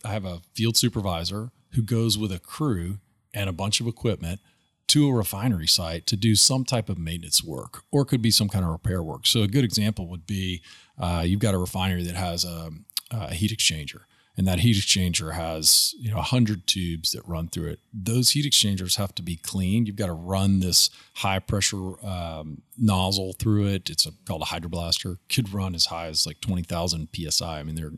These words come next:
incredibly dangerous tools, but you gotta run that through there. Well, that person that's running it, and you've got a crew of people, he's got his hydroblaster piece of equipment, he's got all these nozzles and flanges and hoses that he charges for. So it's not just,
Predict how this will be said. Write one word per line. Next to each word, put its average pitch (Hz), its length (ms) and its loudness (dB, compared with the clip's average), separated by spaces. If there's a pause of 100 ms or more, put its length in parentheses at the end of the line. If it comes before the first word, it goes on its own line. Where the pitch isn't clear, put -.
incredibly 87 460 -4
dangerous 80 500 -4
tools, 95 400 -2
but 78 180 -8 (320)
you 123 120 2
gotta 113 100 4
run 110 200 2
that 90 140 -4
through 131 200 -4
there. 85 180 -8
Well, 98 220 -2
that 98 220 -2 (340)
person 127 340 6
that's 95 200 0
running 104 320 4
it, 101 220 2
and 92 100 -6
you've 87 140 -6
got 92 140 0
a 82 60 -4
crew 117 240 2
of 95 80 -2
people, 101 440 0
he's 87 120 0
got 87 180 -6
his 85 220 0 (280)
hydroblaster 95 640 0
piece - 200 2
of 82 80 -4
equipment, 113 440 0
he's 92 160 2
got 95 160 -10
all 95 60 -8
these 90 200 -2
nozzles 92 580 0
and 92 200 -2
flanges 87 540 -4
and 87 120 -6
hoses 95 480 -2
that 95 140 -6
he 80 80 -12
charges 95 460 -2
for. 90 320 -8
So 95 340 0 (360)
it's - 200 2
not 107 240 2
just, 104 440 2